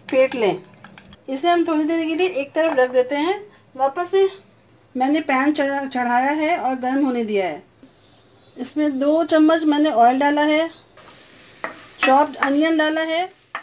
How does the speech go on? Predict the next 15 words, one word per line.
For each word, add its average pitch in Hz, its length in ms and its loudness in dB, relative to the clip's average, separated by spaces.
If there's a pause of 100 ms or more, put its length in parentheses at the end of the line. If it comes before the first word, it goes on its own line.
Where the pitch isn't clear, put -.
(380)
प्याज 302 280 0
हमारा 311 300 2
थोड़ा 311 260 2
सा 302 120 0
गोल्डन 262 380 0
ब्राउन 277 240 -2
हो 254 100 -2
गया 247 180 -2
है। 302 220 -2 (500)
अब 240 120 0
हम 320 200 2
फ्लेम 285 480 -2
को 320 160 0
कम 262 260 0
करेंगे 285 500 -2